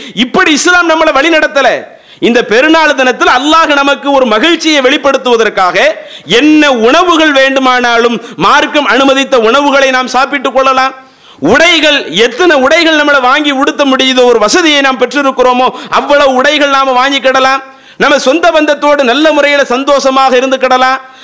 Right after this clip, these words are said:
அக்கம் பக்கத்துல உள்ளவங்களுக்கு நாம சாப்பாடாக்கி அதை அடுத்தவங்களுக்கு கொடுத்துக்கிடலாம். பிரமத நண்பர்கள் இருக்கிறாங்களா,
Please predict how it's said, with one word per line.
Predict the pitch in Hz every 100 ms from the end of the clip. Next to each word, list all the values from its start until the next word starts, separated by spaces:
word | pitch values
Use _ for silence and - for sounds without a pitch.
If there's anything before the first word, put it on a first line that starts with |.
| - 247
அக்கம் | 262 349 330
பக்கத்துல | 311 294 294 277
உள்ளவங்களுக்கு | 285 285 285 277 269 269
நாம | 269 254
சாப்பாடாக்கி | 233 277 311 302 277 269 285 233
அதை | 269
அடுத்தவங்களுக்கு | 254 285 285 277 269 254 233
கொடுத்துக்கிடலாம். | 269 262 254 254 262 262 - - - - -
பிரமத | 294 349 339 330 262
நண்பர்கள் | 349 359 320 294 277
இருக்கிறாங்களா, | - 269 262 254